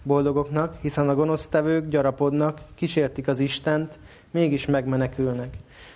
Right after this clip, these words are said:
Amikor erről beszélgettek egymás között azok, akik félik az Urat, az Úr figyelt és meghallotta. És beírták egy könyvbe az Úr előtt emlékeztetőül azokat, akik őt félik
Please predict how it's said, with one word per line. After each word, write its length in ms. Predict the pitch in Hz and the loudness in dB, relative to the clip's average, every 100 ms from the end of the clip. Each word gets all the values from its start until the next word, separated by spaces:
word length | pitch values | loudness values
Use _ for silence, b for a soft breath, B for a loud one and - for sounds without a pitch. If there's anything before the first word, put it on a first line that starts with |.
| B B | B B
Amikor 300 | 147 147 165 | 0 4 4
erről 320 | 185 202 170 | 4 4 4
beszélgettek 640 | 156 151 160 143 143 156 | 2 2 2 0 0 -4
egymás 380 | 151 147 143 139 | 0 2 2 0
között 300 | - 135 143 | -2 -2 -2
azok, 400 | - 160 139 127 | -2 -2 -2 -4
akik 300 | 147 131 139 | -8 -4 -4
félik 360 | - 156 151 139 | 0 2 2 0
az 140 | 131 | -2
Urat, 320 | 135 139 143 - | 0 0 -2 -6
az 160 | 143 135 | -2 0
Úr 140 | 139 - | 0 -2
figyelt 520 | 147 143 147 156 - - | -2 2 2 0 -10 -10
és 180 | 147 | -6
meghallotta. 800 | 156 143 - 131 123 117 - 123 117 - B B B | 0 -2 0 -4 -2 -6 -8 -12 -12 -18 B B B
És 140 | 139 135 | -2 2
beírták 500 | 202 190 139 143 139 | 4 4 2 0 0
egy 180 | 143 - | -4 -2
könyvbe 500 | 165 151 127 135 - | 0 0 0 -2 -2
az 160 | 139 | -2
Úr 200 | 156 147 | 0 2
előtt 300 | 143 139 139 | 2 2 -2
emlékeztetőül 920 | - 151 151 139 139 135 - 131 143 139 | -2 0 2 2 0 -4 -10 -2 -2 0
azokat, 640 | 135 123 131 143 151 - | -2 -2 0 0 -2 -8
akik 380 | - 135 147 - | -8 -6 -6 -4
őt 240 | 180 156 - | -2 -2 -2
félik 500 | 135 131 131 135 | -2 0 0 -4